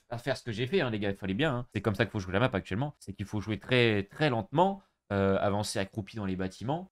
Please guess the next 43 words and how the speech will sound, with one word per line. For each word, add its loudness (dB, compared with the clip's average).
et -6
éventuellement, -4
euh, -6
jouer -6
au -2
son, -2
hein, 0
c'est, -6
on -4
va -2
pas -6
se -6
mentir, -4
c'est -8
ce -8
qu'il -8
faut -8
faire 0
là 0
si -6
tu -10
veux -2
faire -8
top -8
un, -4
c'est -12
ce -8
qu'il -12
faut 0
faire. -2
Je -2
n'avais 6
jamais 4
autant -4
tryhard, 0
je -6
crois, -2
euh, -2
une 0
game 2
de -2
matchmaking. -2
Voilà, 4